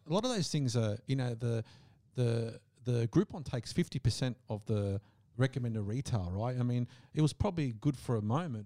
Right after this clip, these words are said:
but, um, it's probably, people are smarter, people are, get access to more things more, uh, more easily now. You know, you know, uh, smartphones are more, you know, more prevalent and all those different things. And, um, I just think that, uh, you know, I mean, and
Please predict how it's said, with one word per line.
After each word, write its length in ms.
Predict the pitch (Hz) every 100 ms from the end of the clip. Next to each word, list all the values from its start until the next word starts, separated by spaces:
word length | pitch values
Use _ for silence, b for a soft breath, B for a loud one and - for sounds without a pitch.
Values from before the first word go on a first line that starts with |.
| 113
but, 260 | 117 113 113
um, 500 | 113 107 107 104 104
it's 100 | -
probably, 400 | - 147 135 123 B B
people 240 | 165 170 165
are 40 |
smarter, 500 | - 120 113 120 123
people 340 | - 139 127 117
are, 200 | 104 113
get 160 | 113 - -
access 320 | 117 - 117
to 120 | - 113
more 200 | 113 110
things 440 | - 110 107 - B B -
more, 200 | 113 113 113
uh, 120 | 107
more 220 | 110 117
easily 340 | 139 127 135
now. 540 | 131 127 127 127 127 120
You 100 | 123
know, 220 | 120 117 110
you 80 | 113
know, 140 | 107
uh, 120 | 107 101
smartphones 720 | - 120 123 127 117 113 113
are 80 | 110
more, 320 | 110 107 110 B B -
you 100 | 117
know, 200 | 107 101
more 180 | 113 110
prevalent 580 | - 151 147 143 139 120
and 140 | 120
all 120 | 135
those 140 | 127 117
different 320 | 120 117 110
things. 320 | 139 127 117
And, 120 | 117 B B B B -
um, 380 | 120 120 113 117
I 60 | 143
just 180 | 170 -
think 160 | 170
that, 200 | - 135 - _ -
uh, 140 | - -
you 140 | 123
know, 160 | 113 113 -
I 20 |
mean, 140 | 147 -
and 120 | 180